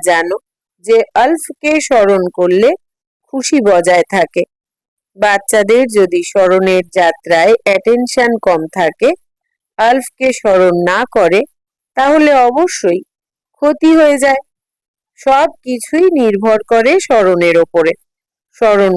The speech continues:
করলে একেবারে স্বর্গে চলে যায়, স্মরণ ভুললেই অধঃপতন হয়। এসব কথা আর কেউ বুঝতে পারে না, শিব বাবাকেই তো জানে না।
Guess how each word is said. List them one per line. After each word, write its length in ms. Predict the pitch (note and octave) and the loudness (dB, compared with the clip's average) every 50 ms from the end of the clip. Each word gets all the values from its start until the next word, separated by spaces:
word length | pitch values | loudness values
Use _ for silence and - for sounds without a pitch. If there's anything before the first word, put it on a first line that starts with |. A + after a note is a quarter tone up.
| E3+ - - | -4 -4 -2
করলে 300 | F3+ F3 F3 F#3 G#3+ B3+ F#4 - _ _ _ _ _ _ _ _ _ | -2 0 2 2 2 2 0 -4 _ _ _ _ _ _ _ _ _
একেবারে 760 | - C4 C4+ D4 C#4+ - F4 F#4 F#4+ D4+ B3+ A3+ G3 F#3+ G3+ A#3 D4 D4 - | 0 0 0 0 0 0 0 2 2 2 2 0 0 2 0 0 0 -2 -2
স্বর্গে 360 | - D4+ D4+ D4 C#4+ C4+ D#4 D4+ - | 0 0 0 0 0 0 -2 0 0
চলে 220 | D4 C#4+ C#4 C4+ C4+ A#3 | 0 0 2 0 0 2
যায়, 160 | C4 B3+ B3+ C4 - _ _ _ _ _ _ _ _ _ _ _ _ - | 2 0 0 -2 -6 _ _ _ _ _ _ _ _ _ _ _ _ -2
স্মরণ 380 | - C#4 C4+ C4+ C#4+ D4 C#4+ C#4+ C#4 B3 | 0 2 2 2 2 2 2 0 0 0
ভুললেই 520 | A#3+ C4 C#4 C4 C#4 D#4 F#4 G4 C#4+ A#3 A#3 C4+ - - _ _ - G#3 G#3+ | 0 0 0 2 2 4 4 4 2 2 0 -2 -8 -14 _ _ -4 -2 -2
অধঃপতন 720 | A3 G#3 C4 C4+ B3 - - G#3+ F#3 F3+ - - F3+ F3 F3 F#3+ F#3+ | 0 0 0 -2 -2 -2 -2 -2 -2 -2 0 -2 -2 -2 -2 -2 -2
হয়। 180 | E3+ D#3+ - - _ _ _ _ _ _ _ _ _ _ _ | -2 -2 -4 -6 _ _ _ _ _ _ _ _ _ _ _
এসব 360 | F#3+ F#3+ F#3+ - - G3+ F3+ F3 - _ F3 | -2 -2 -2 0 0 0 0 0 -2 _ -2
কথা 300 | F3 E3+ - - G#3 A#3 C4 - - - A3 | -2 0 0 -2 -2 -2 -2 -2 -2 -2 0
আর 100 | A3+ A#3 A3+ - _ | 0 -2 -4 -6 _
কেউ 220 | A3+ A#3+ B3+ C#4 D4 C4+ A3 | -4 -2 -2 0 0 0 0
বুঝতে 360 | G3+ F#3+ F3 - - - G3 E3+ F3 | -2 -2 -2 -4 -4 -4 -2 0 0
পারে 180 | E3+ E3+ D#3+ D#3+ D#3 | 0 0 0 0 -2
না, 60 | D#3+ F#3 - _ _ _ _ _ _ _ _ _ _ _ _ _ _ | -4 -6 -10 _ _ _ _ _ _ _ _ _ _ _ _ _ _
শিব 200 | - - C#4+ C#4+ A#3 A#3 | -6 -2 -2 -2 0 0
বাবাকেই 520 | C#4+ C#4+ C#4 C#4 C#4+ C#4 C#4 - D4 D4+ D#4 D4 - | 0 2 2 2 0 0 0 0 0 0 0 0 0
তো 60 | C4 G3+ F3+ | 0 0 0
জানে 240 | F3 E3 E3 E3 D#3+ D#3+ | 0 0 0 0 -2 -2
না। 60 | D#3+ | -4